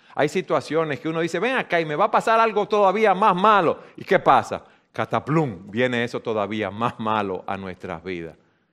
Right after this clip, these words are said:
Uno se siente abandonado, uno se siente separado de Dios,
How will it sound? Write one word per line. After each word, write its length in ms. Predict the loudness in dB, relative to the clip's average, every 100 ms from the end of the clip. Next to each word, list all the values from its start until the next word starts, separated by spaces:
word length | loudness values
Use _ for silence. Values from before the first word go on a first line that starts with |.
| _ _ _ _ _ _ _ _ _ _ _ _ _ _ _ -12
Uno 140 | -8
se 100 | -6
siente 300 | -4 -4 -2
abandonado, 1000 | -2 -2 -2 -4 -4 -4 -4 -4 -8 -12 _ _ _
uno 200 | -6 -6
se 120 | -6
siente 320 | -6 -6 -6
separado 760 | -4 -4 -2 0 2 2 0 -4
de 140 | -6
Dios, 400 | -6 -6 -6 -8